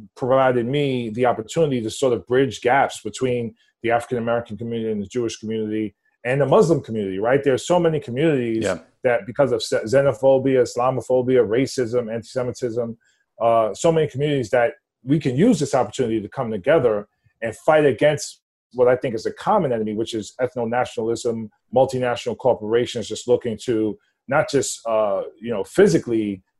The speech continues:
Speaker 1: oppress us, but psychologically, emotionally, socially, and economically. Um, so it opened the door, uh, to,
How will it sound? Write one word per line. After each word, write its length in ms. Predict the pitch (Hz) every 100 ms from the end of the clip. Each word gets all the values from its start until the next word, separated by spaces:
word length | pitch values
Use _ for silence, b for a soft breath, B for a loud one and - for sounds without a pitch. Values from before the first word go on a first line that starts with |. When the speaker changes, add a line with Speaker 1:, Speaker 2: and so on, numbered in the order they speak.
| _
Speaker 1:
oppress 540 | 120 113 - 131 113 -
us, 260 | 107 - -
but 180 | 101
psychologically, 1120 | 95 123 120 110 123 127 - 107 110 104 101 - _ -
emotionally, 580 | 113 135 139 - 110
socially, 560 | 107 135 135 - 110 110
and 100 | 107
economically. 840 | 101 101 104 127 110 - 92 85 - _ _ _
Um, 160 | 120 117
so 200 | 156 170
it 80 | 180
opened 240 | 170 147
the 80 | 113
door, 480 | 95 131 143 143 -
uh, 180 | 110 110 107
to, 440 | - 123 110 107